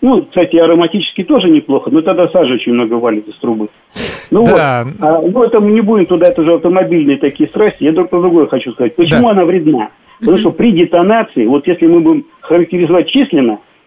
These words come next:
Speaker 2: Да.
Speaker 1: то при горении, э, давление это, скажем так, десятки, ну, сотни атмосфер, ну, в пушках тысячи, да, а так десятки, сотни. В двигателе это десятки, сотни атмосфер. А при детонации, э, для твердых веществ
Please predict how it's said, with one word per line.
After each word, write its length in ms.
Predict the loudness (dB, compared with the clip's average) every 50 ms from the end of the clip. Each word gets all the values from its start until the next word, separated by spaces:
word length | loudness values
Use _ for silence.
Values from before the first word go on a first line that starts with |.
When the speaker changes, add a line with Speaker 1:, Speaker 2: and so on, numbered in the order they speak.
| -6 -2
Speaker 2:
Да. 180 | 0 0 0 2
Speaker 1:
то 140 | 2 0 0
при 160 | 0 0 2
горении, 720 | 2 2 2 2 2 2 2 4 4 4 2 2 -2 -6 _ _ 0
э, 400 | 2 2 4 4 4 2 0 -2 -6 _ _ _ _
давление 560 | 0 0 2 2 2 2 2 4 4 2 2
это, 280 | 2 2 0 0 0 -2 -8 _ _
скажем 280 | -2 0 2 2 0 0
так, 180 | 0 -2 -2 -2
десятки, 760 | -4 -4 -4 -2 0 2 0 0 0 -2 -2 0 0 0 0
ну, 160 | 0 0 0
сотни 360 | 2 2 2 2 2 2 0 0
атмосфер, 540 | 0 0 0 -2 -2 -4 -4 -4 -4 -4 -4 -2
ну, 140 | -2 -2
в 80 | -2 0
пушках 380 | 0 0 0 2 0 -4 -2 0
тысячи, 420 | -2 -2 -2 -4 -6 -6 -8 -4
да, 200 | -2 -2 -2 0 -2 -4
а 60 | -2
так 240 | 0 0 0 0 -2
десятки, 400 | -4 -2 -2 -4 -4 -6 -8 -6
сотни. 340 | -4 -4 -4 -4 -6 -8 -10 -12 -16 -18 _
В 40 | -4
двигателе 480 | 0 0 2 2 2 0 2 2 2 2
это 160 | 2 0 0
десятки, 560 | -2 0 0 0 0 -2 -2 -4 -4 -6 -6 -8 _
сотни 320 | -2 0 0 2 2 2
атмосфер. 560 | 0 2 2 0 0 -2 -2 -4 -4 -4 -4 -6 -12 -20 -20 -18 -6 -4
А 120 | -2 0
при 160 | 0 2 2
детонации, 800 | 2 2 2 2 2 2 2 0 0 -2 -2 -2 -2 -2 -2 -4 -10 -18 -20 -20 -20 -20 -20 _ _ -6
э, 240 | -2 0 0 0 0 -4 -8 _ _ _ -4
для 380 | 0 2 2 4 2 0 -2 -6 _ _ _ _ -20 -20 -14 _
твердых 580 | -2 0 2 4 4 4 2 0 -2 -4 -2 -2
веществ 500 | -2 -2 -2 -2 -2 -2 -2 -2 -4